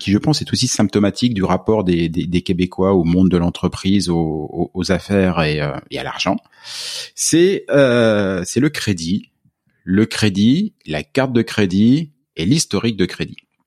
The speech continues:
Je vais, en fait, moi, je suis arrivé ici dans ce pays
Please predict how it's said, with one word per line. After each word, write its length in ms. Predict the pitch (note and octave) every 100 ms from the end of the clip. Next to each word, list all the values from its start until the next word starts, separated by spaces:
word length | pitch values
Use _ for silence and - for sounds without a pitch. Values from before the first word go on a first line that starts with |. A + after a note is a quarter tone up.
| _ _ _ - _ -
Je 220 | F#2 G#2+
vais, 340 | A2+ G#2+ - _ _ _ _ _ _
en 80 | A#2
fait, 200 | G3+ G3+
moi, 100 | D#3
je 80 | D3+
suis 120 | G#2+
arrivé 300 | F#2+ C#3+ A3
ici 240 | G#2+ - B2+
dans 120 | F2+
ce 80 | -
pays 540 | F2+ E2+ A#2+ A3+